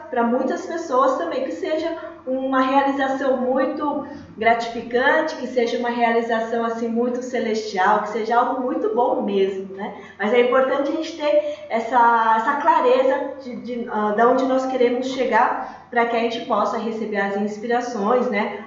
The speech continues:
Ou as ideias, ou a gente poder receber essas orientações. Mas essas orientações também nós recebemos não só,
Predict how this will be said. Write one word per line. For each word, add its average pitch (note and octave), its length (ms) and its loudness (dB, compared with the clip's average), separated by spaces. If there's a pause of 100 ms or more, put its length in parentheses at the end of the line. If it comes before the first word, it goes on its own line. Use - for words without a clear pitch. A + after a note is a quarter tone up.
Ou F#3 100 -2
as G3 140 2
ideias, G#3+ 840 2 (380)
ou F#3+ 100 0
a G3 60 2
gente G3 180 2
poder G#3 260 -4
receber G#3+ 360 -2
essas G#3+ 320 -2
orientações. G#3+ 640 -4
Mas G3 220 -2
essas A3 300 0
orientações A3+ 600 -2
também A3 260 -4
nós G#3+ 220 -2
recebemos A#3 540 0
não C4+ 180 0
só, D4 500 2